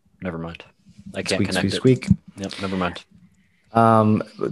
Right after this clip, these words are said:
Speaker 2: but I think we kinda covered this one pretty well. I definitely want people to share this with someone. I know this is a very big conversation that people have,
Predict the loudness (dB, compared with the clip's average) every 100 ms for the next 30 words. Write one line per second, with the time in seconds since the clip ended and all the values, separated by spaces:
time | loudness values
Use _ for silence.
0 | -6 6 8 8 6 4 6 6 6 6
1 | 6 6 6 6 6 4 4 6 8 8
2 | 8 8 6 6 6 6 6 8 6 4
3 | 4 4 4 4 6 8 6 4 4 2
4 | 4 4 4 4 4 4 6 6 4 2
5 | 2 6 6 6 2 0 0 0 0 0
6 | 0 -2 -4 -8 -8 -8 -2 2 4 2
7 | 0